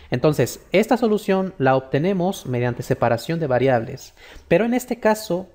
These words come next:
ocurre algo curioso y es que esta no es la única solución que satisface esta condición inicial y que satisface esta ecuación diferencial.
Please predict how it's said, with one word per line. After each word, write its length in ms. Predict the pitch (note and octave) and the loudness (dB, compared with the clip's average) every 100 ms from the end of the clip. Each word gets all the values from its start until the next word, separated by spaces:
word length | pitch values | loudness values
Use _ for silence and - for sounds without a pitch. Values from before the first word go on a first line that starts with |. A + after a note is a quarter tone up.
| _ | _
ocurre 520 | B2 B2 E3+ F3 F3+ - | -6 0 0 2 0 0
algo 400 | C#3+ D3+ D3+ D3 | 0 0 -4 -2
curioso 600 | C#3 D#3 D#3+ - D#3 F#3 | 0 2 0 -2 -6 -4
y 140 | C3 | 0
es 140 | C3 - | 0 -2
que 280 | - C3 - | -4 -4 -2
esta 360 | D#3+ D#3 E3 C#3+ | -4 -2 -2 0
no 240 | C3+ D3 | 0 0
es 160 | D3+ C#3+ | 0 2
la 120 | B2+ | 4
única 360 | D3 D#3 - | 4 0 -4
solución 600 | G#2+ A2+ G#2+ - F3 F#3 F3+ | -4 -4 -6 -2 0 0 -2
que 120 | B2 | -6
satisface 600 | A#2+ A2 A2 - A#2+ - | -4 -6 -4 -2 -2 -2
esta 200 | B2 - | -4 -6
condición 380 | - A2 G#2 A#2+ | -6 -8 -6 -6
inicial 500 | A2+ A2+ - B2+ C3 - - - _ | -4 -6 -2 0 0 -6 -20 -20 _
y 120 | - A2+ | -6 -2
que 100 | A#2+ | -2
satisface 560 | A#2+ A#2 - A2+ B2+ | -2 -4 -4 -4 -2
esta 160 | C3+ A#2+ | -4 -4
ecuación 360 | - G#2+ A#2 | -4 -8 -8
diferencial. 680 | A2 G#2+ A2+ G#2+ - D3 C#3 | -10 -8 -6 -4 0 0 0